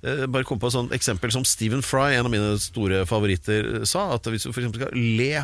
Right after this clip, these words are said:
på film da, eller som skuespiller, så er det jo mange som da liksom, <laughs> ho, ho, ho! Dette kan du relatere deg til, Alex. Eh, men hvor, hvor hele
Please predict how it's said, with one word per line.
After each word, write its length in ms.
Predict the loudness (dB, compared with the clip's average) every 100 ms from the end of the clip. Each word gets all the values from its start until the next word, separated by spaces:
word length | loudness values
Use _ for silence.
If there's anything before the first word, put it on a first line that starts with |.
| -4
på 140 | -2 -2 0
film 240 | 0 0 -2
da, 80 | -6 -14 -20 -20 -4
eller 100 | -2
som 80 | -2
skuespiller, 560 | -2 0 2 2 0 -4 -16 -20 -10 -2
så 200 | -2 0
er 160 | 0
det 80 | 2
jo 60 | 2
mange 160 | 2 2
som 240 | 0 -2 -6 -10
da 220 | -4 -2 0 0
liksom, 240 | -2 0 -2 -4
<laughs> 120 | 0
ho, 140 | 4 4 4 0
ho, 140 | 2 2 4
ho! 160 | 6 6 4 0 -4
Dette 80 | -4
kan 160 | -2 0
du 80 |
relatere 400 | 2 2 0 0 0
deg 80 | 0
til, 160 | 2 2
Alex. 320 | 4 2 0 0 2 2 2
Eh, 480 | 2 2 -2 0 2
men 240 | 4 2 2 0
hvor, 160 | 2 0 -2 -6
hvor 240 | -2 -2 0 -2
hele 320 | 0 2 2